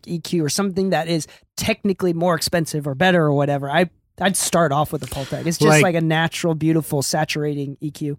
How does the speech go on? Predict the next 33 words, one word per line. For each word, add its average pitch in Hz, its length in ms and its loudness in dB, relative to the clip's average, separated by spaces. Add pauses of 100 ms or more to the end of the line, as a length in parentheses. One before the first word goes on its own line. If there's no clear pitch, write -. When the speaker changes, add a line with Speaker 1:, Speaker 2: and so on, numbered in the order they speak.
(120)
Speaker 2:
if 139 160 0
there 170 160 6
was 175 160 6
an 147 260 6 (100)
E 131 160 4
Q 131 460 6
I 110 140 2
would 110 140 4
want 117 420 2 (180)
in 113 380 2
the 101 680 2 (800)
analog 131 440 4
domain, 120 460 4 (280)
you 120 80 4
know, 110 120 6
putting 104 280 2
quotes 104 320 2
up - 180 2
on 104 140 2
that, 107 260 2 (540)
um, 117 800 6 (360)
outside 123 440 4
of 160 100 4
the - 40 -8
Pultec, 170 360 6
it 117 120 6
might 120 340 6
be, 139 80 8
like, 123 240 6
the 101 100 4
Weiss 101 640 2
E 139 180 2
Q. 165 420 2